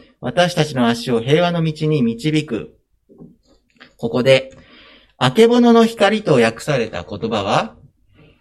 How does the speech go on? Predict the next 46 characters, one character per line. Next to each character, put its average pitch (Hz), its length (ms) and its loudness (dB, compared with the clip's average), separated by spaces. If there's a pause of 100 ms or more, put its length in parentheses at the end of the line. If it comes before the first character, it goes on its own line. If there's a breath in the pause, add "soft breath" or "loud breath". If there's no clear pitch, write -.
(100)
こ - 140 -6
の 165 140 -2
時 147 140 -4
代 175 220 -2
に 180 100 -8
お 185 80 -2
い 170 100 -6
て 113 100 -4
は、 107 300 -4 (720)
メ 170 220 0
シ 285 340 -2
ア 202 200 4
の 151 140 -2
こ 147 120 -2
と 185 140 -4
を 170 60 0
意 165 60 -2
味 160 120 -2
す 151 120 -10
る 131 140 -8
と 175 260 0
考 147 320 -4
え 143 60 -2
ら 143 100 -2
れ 135 120 -6
て 117 100 -8
い 113 80 -6
た 139 140 -6
言 117 240 -10
葉 113 100 -4
で 92 140 -6
す。 - 280 -20 (1120)
つ 151 120 -8
ま 123 140 -2
り、 120 300 -6 (640 soft breath)
あ - 160 -2
け 247 220 0
ぼ 254 160 2
の 247 120 2
の 233 140 4
光 226 400 0
な 190 140 0
る 165 140 -2
メ 143 160 0
シ 165 260 -4
ア 82 180 -8